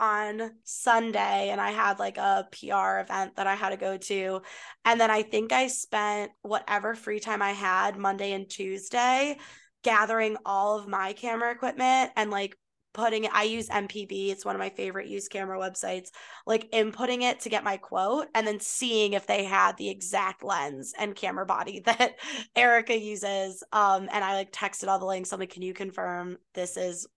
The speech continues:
<laughs> what you use?" And God bless her, she did. Um, and then, yeah, I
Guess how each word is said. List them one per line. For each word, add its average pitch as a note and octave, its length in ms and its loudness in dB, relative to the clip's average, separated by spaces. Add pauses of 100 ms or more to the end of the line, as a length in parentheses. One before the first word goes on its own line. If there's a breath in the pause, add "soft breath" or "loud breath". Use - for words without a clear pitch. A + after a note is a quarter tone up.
(160)
<laughs> B3+ 180 -2
what A#3 340 -4
you A#3 120 -8
use?" G#3 540 -2 (400 loud breath)
And A3+ 300 4
God G#3 240 4
bless G3 220 0
her, G#3+ 120 0
she G3+ 200 -6
did. G3 420 -2 (400 loud breath)
Um, G3+ 460 6
and G#3+ 140 -2
then, G#3 140 -2
yeah, G3 280 2 (120)
I G3+ 340 0